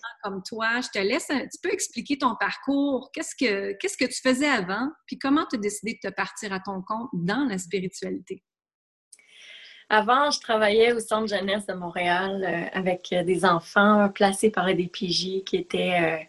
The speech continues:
Speaker 2: en grande difficulté,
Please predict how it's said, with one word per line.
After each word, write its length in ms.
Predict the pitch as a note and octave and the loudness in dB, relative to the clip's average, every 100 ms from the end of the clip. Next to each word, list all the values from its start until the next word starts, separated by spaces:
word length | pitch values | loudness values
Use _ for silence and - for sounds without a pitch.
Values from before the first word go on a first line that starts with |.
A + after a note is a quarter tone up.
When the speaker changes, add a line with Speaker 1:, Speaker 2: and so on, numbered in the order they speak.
| _ - - - - - | _ -18 -16 -14 -14 2
Speaker 2:
en 180 | G3+ G3 | 4 6
grande 480 | F#3+ A3 C4+ C#4 F3+ | 8 8 8 6 2
difficulté, 1080 | - - - A3 F#3+ - A#3 A3+ A#3+ C#4+ | 0 -2 4 4 4 0 2 4 2 -2